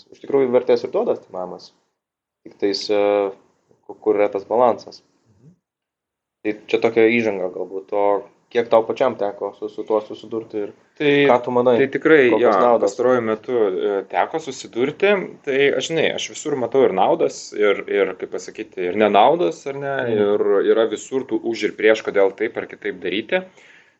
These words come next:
Speaker 2: Em, aš galbūt tokius akcentus uždėsiu, ką, ką verta žinoti, jeigu bent planuojat eiti į tą no estimates, ar ne,
Speaker 1: Mhm.
Speaker 2: em, e, būdą, metodą.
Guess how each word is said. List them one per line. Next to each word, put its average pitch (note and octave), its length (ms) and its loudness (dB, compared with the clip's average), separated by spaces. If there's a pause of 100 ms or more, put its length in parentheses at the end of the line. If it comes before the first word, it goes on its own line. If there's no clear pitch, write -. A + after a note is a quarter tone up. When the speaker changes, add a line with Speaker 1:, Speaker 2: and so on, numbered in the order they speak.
(120)
Speaker 2:
Em, A#2+ 320 0
aš B2 160 -2
galbūt D3 240 6
tokius D#3 260 4
akcentus C#3+ 480 -2
uždėsiu, A#2+ 600 0
ką, A2+ 580 4 (220)
ką A2+ 180 0
verta A2+ 320 2
žinoti, G#2+ 480 -2
jeigu F#2+ 320 -12
bent G#2 300 0 (380)
planuojat G#2+ 440 0
eiti A2+ 380 -4
į - 20 -20
tą D#2+ 160 -10
no D#2+ 160 -8
estimates, - 560 -14
ar E2 140 -12
ne, F#2+ 100 2
Speaker 1:
Mhm. A2 280 2
Speaker 2:
em, F2 880 0 (300)
e, - 480 -6 (120)
būdą, A2+ 460 4
metodą. F#2+ 500 0